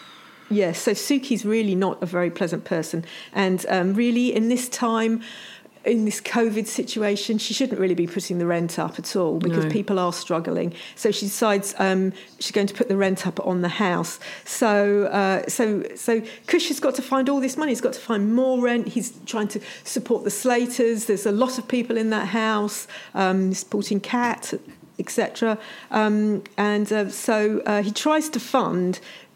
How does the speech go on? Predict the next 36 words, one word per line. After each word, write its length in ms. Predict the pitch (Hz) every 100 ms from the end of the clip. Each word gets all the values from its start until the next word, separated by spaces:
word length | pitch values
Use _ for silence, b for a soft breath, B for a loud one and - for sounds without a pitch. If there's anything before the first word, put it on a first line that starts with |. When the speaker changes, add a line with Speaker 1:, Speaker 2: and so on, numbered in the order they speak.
| _ -
Speaker 1:
all 140 | 247
this 240 | 214 208
shortfall 560 | - - 233 - 180 185
using 340 | 202 202 196 180
his 280 | 190 175 - - _
poker 400 | - 190 190 -
app. 400 | 85 - - - - B B B
Speaker 2:
It's 140 | - 185
Speaker 1:
And, 80 | 180
Speaker 2:
never 200 | 214 196
gonna 220 | 185 196
Speaker 1:
um, 60 | 190
Speaker 2:
end 180 | 185
well, 300 | 180 196 180
that, 240 | 156 151 131
is 100 | 151
it? 260 | 143 -
You 80 | 156
just 220 | 160 165 175
know 220 | 165 151 143
it. 80 | 185
Speaker 1:
It's 240 | 170 -
not. 400 | 202 160 - - - - -
It's 260 | 180 - -
not. 280 | 165 151 - B B
And 120 | 226
he 80 | 262
does 160 | 294
something 640 | 294 311 254 269 233 208 208
really, 360 | 262 262 240
really 540 | 214 226 226 208 180 - - 202 196 175 - 185
uncharacteristic. 880 | 165 - 185 180 - - - - - - B B B B
Um, 420 | 190 180 175 175 170 B B
he's 240 | - 233 208
in 360 | - 277 269
Ruby's, 560 | 226 240 220 208 185 -